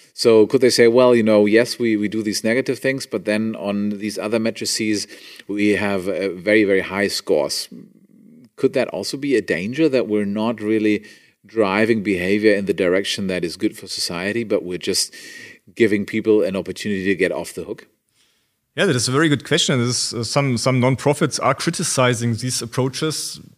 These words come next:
Speaker 2: from this perspective, but, uh, I think it's a maybe, uh,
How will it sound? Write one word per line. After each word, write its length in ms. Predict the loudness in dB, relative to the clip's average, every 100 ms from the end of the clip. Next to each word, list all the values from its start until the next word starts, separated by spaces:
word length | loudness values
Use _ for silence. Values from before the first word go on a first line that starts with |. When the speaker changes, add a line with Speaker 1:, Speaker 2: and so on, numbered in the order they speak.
| _ _
Speaker 2:
from 180 | -2 0
this 300 | 0 -4 -4
perspective, 800 | -4 -4 -2 -4 -2 -4 -4 2
but, 240 | 2 4
uh, 200 | 4 4 2 -18 -20 -20 -20 _ _ _
I 80 | -4
think 160 | -2 -4
it's 160 | -2
a 80 | -2
maybe, 420 | 0 0 2
uh, 40 | 2